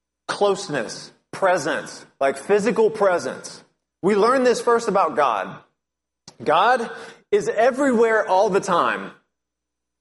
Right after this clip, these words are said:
Think about that. He's here now. He's also on the other side of the world. He's also everywhere in the universe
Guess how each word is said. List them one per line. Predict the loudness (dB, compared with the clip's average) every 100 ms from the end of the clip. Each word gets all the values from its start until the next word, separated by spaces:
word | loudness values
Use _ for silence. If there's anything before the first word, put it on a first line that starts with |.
| -2
Think | 0
about | 2 0 0
that. | 0 0 -8 -20 _ _ _ _
He's | -4 0
here | 0
now. | 2 2 4 4 2 -2 -16 _ _ -4
He's | 0
also | 2 0 2 2 4 0 -6 -20 _
on | -2 2
the |
other | 2 2
side | 0 -2
of | 0 0
the |
world. | 2 2 2 2 -2 -12 -10
He's | -2 -2
also | 0 0 2 0 0
everywhere | 0 0 2 2 2
in | 2
the | 0
universe | 0 2 2 4 2 0